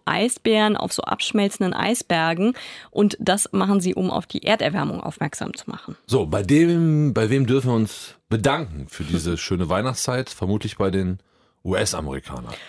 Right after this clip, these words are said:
Speaker 1: Genau, also der Ugly Christmas Sweater, äh, den gab's eigentlich schon so in den neunzehnhundertfünfzigern. Da hießen die aber noch Jingle Bell Sweaters. Und so richtig populär wurden die Ugly Christmas Sweaters dann in den achtzigern.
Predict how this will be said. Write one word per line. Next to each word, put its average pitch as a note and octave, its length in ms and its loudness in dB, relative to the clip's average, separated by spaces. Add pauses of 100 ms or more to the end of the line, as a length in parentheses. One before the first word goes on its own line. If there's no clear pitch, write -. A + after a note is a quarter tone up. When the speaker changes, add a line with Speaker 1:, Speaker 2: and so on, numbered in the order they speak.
(140)
Speaker 1:
Genau, G3 240 4
also F#3 220 2
der F#3 340 4
Ugly G3+ 160 2
Christmas A3+ 480 0
Sweater, G3+ 720 2
äh, F#3 180 0
den F3 160 0
gab's F3+ 220 0
eigentlich F3 240 0
schon G3 160 2
so F3+ 80 0
in F3+ 140 0
den F3 240 0
neunzehnhundertfünfzigern. F3 920 0
Da F3+ 60 0
hießen E3+ 400 -2
die F3 100 -2
aber E3+ 140 0
noch E3 220 -2
Jingle F3+ 240 0
Bell D3+ 180 -2
Sweaters. F3+ 540 0
Und F3 180 -2
so F3 60 0
richtig A3 320 2
populär G3+ 480 4
wurden F#3+ 200 2
die F3 240 2
Ugly F3+ 260 0
Christmas - 420 -2
Sweaters F3+ 340 0
dann E3+ 140 -2
in E3 60 0
den F3 120 2
achtzigern. G#3 460 2